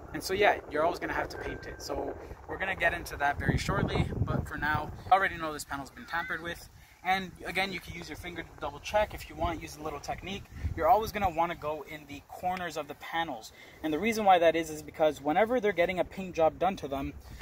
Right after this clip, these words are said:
they're actually, the, the people who are painting them aren't gonna take the time to bend around each little corner and crevice and get the paint in there all nice and neat.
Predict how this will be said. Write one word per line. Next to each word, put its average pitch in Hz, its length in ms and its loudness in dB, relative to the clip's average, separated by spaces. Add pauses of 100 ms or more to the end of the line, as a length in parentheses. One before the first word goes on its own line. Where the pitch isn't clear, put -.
(220)
they're 156 120 0
actually, 185 640 4
the, 156 200 -4
the - 180 -4
people 214 340 0
who 185 80 0
are 160 80 2
painting 160 400 -4
them 156 220 -2
aren't 185 180 0
gonna 190 160 -4
take 165 200 -4
the 151 100 -6
time 151 240 2
to 143 100 4
bend 165 480 -2
around 147 540 0
each - 240 -10
little 175 240 -4
corner 151 500 0
and 147 140 -2
crevice 139 560 -2 (260)
and 135 160 -8
get 156 160 -4
the 175 80 0
paint 151 300 -2
in 139 120 -2
there 139 140 -2
all 135 140 -2
nice 127 320 -4
and 139 160 -6
neat. - 240 -4